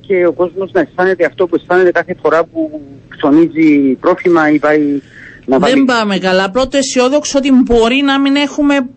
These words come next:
Speaker 2: πολύ περισσότερες αυξήσεις. Αυτό θα κρατήσω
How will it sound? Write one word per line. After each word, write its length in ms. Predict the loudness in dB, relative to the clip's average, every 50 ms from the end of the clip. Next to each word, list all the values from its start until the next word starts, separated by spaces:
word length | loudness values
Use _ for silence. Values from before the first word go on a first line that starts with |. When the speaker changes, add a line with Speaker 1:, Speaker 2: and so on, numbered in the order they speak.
| _ _ -2
Speaker 2:
πολύ 360 | 0 2 2 2 0 0 -2
περισσότερες 720 | -2 -2 -2 -4 -4 -4 -4 -2 -2 0 0 0 0 0 -2
αυξήσεις. 760 | -4 -4 -6 -8 -10 -8 -6 -4 -2 -2 -2 -4 -6 -4 -4
Αυτό 320 | -4 -4 -4 -4 -2 -2
θα 140 | -2 -2 -4
κρατήσω 760 | -4 -4 -4 -4 -4 -4 -8 -10 -10 -8 -8 -10 -10 -12 -16